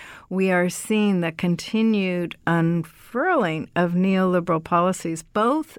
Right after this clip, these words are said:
in traditional morality and in the predominance of concern with economic over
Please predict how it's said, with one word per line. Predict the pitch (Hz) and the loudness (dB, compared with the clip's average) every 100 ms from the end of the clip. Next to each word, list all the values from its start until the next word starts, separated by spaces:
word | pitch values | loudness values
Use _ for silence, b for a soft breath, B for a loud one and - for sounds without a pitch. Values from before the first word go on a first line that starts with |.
| - | -6
in | 208 202 196 190 180 _ | 0 2 2 0 -4 _
traditional | - 185 185 - 180 | 2 2 2 0 0
morality | 180 175 170 175 175 180 175 B B B B B _ - | 2 2 2 0 -2 -2 -4 B B B B B _ -4
and | 208 233 240 247 226 - | 0 2 2 2 0 -2
in | 208 202 190 | 0 2 0
the | 165 | -2
predominance | 160 - 165 170 - - 190 208 208 185 165 - - - | -4 -4 -4 -4 -12 -6 0 2 2 0 -2 -8 -8 -2
of | 165 - | -2 -2
concern | 170 165 - 196 190 185 160 160 - | -2 -2 -4 0 2 2 0 -2 -2
with | 175 160 - _ | -2 -2 -4 _
economic | 175 175 175 170 160 160 156 160 - _ - | 0 2 0 2 2 2 -2 -6 -18 _ -6
over | 180 190 185 165 170 160 160 | -2 0 0 0 0 0 -2